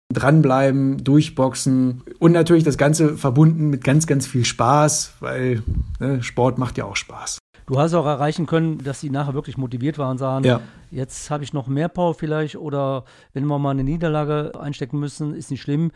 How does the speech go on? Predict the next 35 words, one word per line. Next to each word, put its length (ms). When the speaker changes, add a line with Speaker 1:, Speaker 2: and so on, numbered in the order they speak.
Speaker 2:
Blick 240
nach 100
vorne 240
und 60
dann 120
geht's 220
beim 140
nächsten 200
Spiel 180
weiter.“ 340
Speaker 1:
Richtig. 460
Auch 140
da 300
wieder, 300
ne, 480
Thema 280
innere 380
Einstellung. 680
Es 160
ist 160
überhaupt 440
nicht 240
schlimm 280
zu 140
verlieren, 760
ne? 220
Das 220
ist 180
auch, 240
das 200
ist 60
ja 100
Teil 200
des 140
Spiels. 480